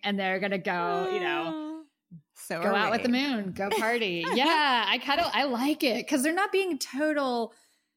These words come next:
Speaker 1: you know, "I'm a badass, I'm this girl." They're not doing that, but they're kind of saying, "I'm a little different. I don't have the perfect haircut and I'm not in the vein of these girls." I like that. I think that's kind of a very specific lane and specific lyrics that I'm like,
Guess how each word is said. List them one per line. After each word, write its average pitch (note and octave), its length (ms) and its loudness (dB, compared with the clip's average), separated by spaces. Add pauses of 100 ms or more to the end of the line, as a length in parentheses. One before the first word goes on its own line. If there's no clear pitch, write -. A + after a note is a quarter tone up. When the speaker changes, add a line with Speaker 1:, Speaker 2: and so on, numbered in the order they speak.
(220)
Speaker 1:
you A3+ 100 0
know, G3+ 160 0
"I'm G#3+ 120 0
a G3+ 60 0
badass, F3+ 680 2
I'm F#3 200 -2
this F3+ 200 0
girl." E3 520 0
They're A3+ 100 0
not D#4+ 260 0
doing E4 320 2
that, G#3+ 400 2
but F#3+ 80 -6
they're G#3 100 0
kind C4+ 240 2
of D4 60 0
saying, G#3+ 360 2
"I'm C4+ 180 4
a F#4+ 40 0
little G#4 260 0
different. G#3 480 -2 (140)
I F#3 60 -10
don't C4 220 -2
have B3 280 0
the A3 80 -4
perfect F#3+ 480 -6
haircut F3 580 -2
and F3 120 -6
I'm F3 160 -2
not G3+ 480 -2 (480)
in A3 160 6
the G#3 120 6
vein F#3 460 2
of D#3+ 160 -2
these F3+ 260 2
girls." - 580 -6 (300)
I C#4 60 4
like D#4 240 4
that. E3 240 2
I F#3 80 2
think A#3+ 120 0
that's C#4 180 4
kind C#4 180 4
of C#4 80 4
a B3+ 60 4
very A3 280 4
specific G#3+ 540 0
lane F3+ 480 0
and F#3+ 180 -2
specific F3+ 460 -2
lyrics F3 380 0
that E3 120 -6
I'm E3+ 120 0
like, F#3+ 180 -2